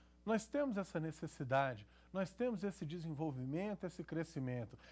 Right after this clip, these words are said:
E esses programas governamentais que vêm se desenvolvendo são capazes de melhorar a distribuição de possibilidades, incluindo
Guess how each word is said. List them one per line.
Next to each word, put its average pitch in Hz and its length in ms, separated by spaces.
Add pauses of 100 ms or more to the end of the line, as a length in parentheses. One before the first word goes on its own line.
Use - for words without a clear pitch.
(200)
E 330 120
esses 285 300
programas 208 840 (180)
governamentais 208 1040
que 190 120
vêm 160 200
se 196 140
desenvolvendo 156 880 (800)
são 269 300
capazes 185 720 (220)
de 151 340 (480)
melhorar 214 960 (560)
a 165 140
distribuição 180 1200 (280)
de 175 120
possibilidades, 156 960 (360)
incluindo 247 640